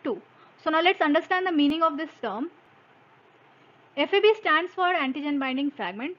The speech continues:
So of course, even the both F A B regions were joined together in a single fragment, they were retaining their antigen interaction property. They could interact with the antigen, bind to the antigen. So this fragment was named as F A B, antigen binding fragment. Now, A B hole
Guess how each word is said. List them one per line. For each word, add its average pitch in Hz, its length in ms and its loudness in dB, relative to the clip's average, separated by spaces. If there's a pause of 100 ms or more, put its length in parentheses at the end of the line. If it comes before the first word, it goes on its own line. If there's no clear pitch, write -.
So 302 100 -4
of 262 200 -6
course, 349 260 2 (380)
even 330 320 -2
the 381 180 0
both 311 280 -2 (120)
F 269 140 -8
A 320 80 -4
B 330 160 -2
regions 311 380 -6
were 302 120 0
joined 254 300 -4
together 285 320 -2
in 285 200 -2
a 294 120 -6
single 269 260 -4 (120)
fragment, 285 480 -2 (280)
they 285 140 -2
were 339 140 0
retaining 320 480 -4
their 339 140 2
antigen 302 460 -4
interaction 285 600 -2
property. 247 480 -6
They 269 180 -2
could 277 220 -10
interact 277 500 0
with 269 160 -8
the 277 80 -4
antigen, 262 560 -4
bind 233 240 -4
to 277 100 -8
the 262 60 -4
antigen. 262 420 -6 (460)
So 370 140 0
this 349 180 -4
fragment 320 340 2
was 349 180 -2
named 320 260 -2
as 330 160 4
F 247 180 -6
A 294 80 0
B, 339 240 -2
antigen 285 420 -4
binding 247 360 -2
fragment. 240 440 -8 (380)
Now, 240 300 -4 (400)
A 311 120 -2
B 392 240 6
hole 311 240 -6